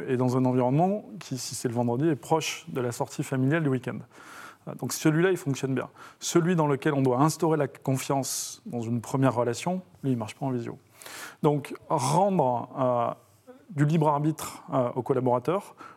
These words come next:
lui donner les moyens de l'exercer, euh, et attendre en retour,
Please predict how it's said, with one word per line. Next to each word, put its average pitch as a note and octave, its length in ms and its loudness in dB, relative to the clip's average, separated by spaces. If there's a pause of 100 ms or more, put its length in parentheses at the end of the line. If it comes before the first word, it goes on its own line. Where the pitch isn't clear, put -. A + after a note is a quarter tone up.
(140)
lui C3+ 140 2
donner D#3+ 320 6
les D3+ 100 4
moyens D3 380 4
de C3+ 80 4
l'exercer, A#2+ 480 0 (640)
euh, - 40 -6 (160)
et D3 120 8
attendre D3 380 2
en C3+ 100 4
retour, C3 580 0